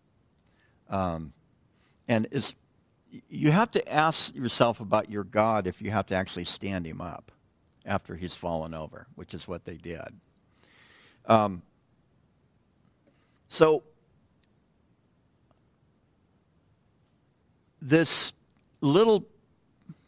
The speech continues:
it's almost like a proverb in itself, isn't it?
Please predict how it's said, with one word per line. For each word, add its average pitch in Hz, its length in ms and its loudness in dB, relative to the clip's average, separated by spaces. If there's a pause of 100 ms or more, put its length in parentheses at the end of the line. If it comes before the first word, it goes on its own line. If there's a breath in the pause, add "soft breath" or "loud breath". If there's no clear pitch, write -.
(880)
it's - 160 -8
almost 254 280 2
like 226 160 2
a - 60 -4
proverb 156 800 -2
in 120 140 2
itself, 135 520 0
isn't 107 220 -2
it? - 140 -12